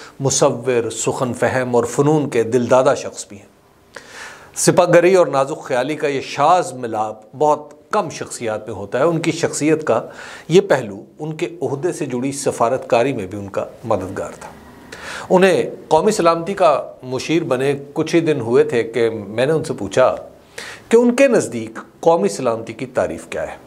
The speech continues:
क्योंकि पाकिस्तान में इस पर अभी कोई इत्तफाक राय नहीं पाया जाता।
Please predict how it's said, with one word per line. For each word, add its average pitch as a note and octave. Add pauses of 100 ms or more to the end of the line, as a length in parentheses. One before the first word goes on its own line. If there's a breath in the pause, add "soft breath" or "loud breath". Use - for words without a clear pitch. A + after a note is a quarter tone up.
(260)
क्योंकि F3+
पाकिस्तान F3+
में A2 (420 loud breath)
इस A3
पर A#3+
अभी G#3+
कोई F#3 (240)
इत्तफाक F3
राय C#3+
नहीं A#2
पाया E2
जाता। -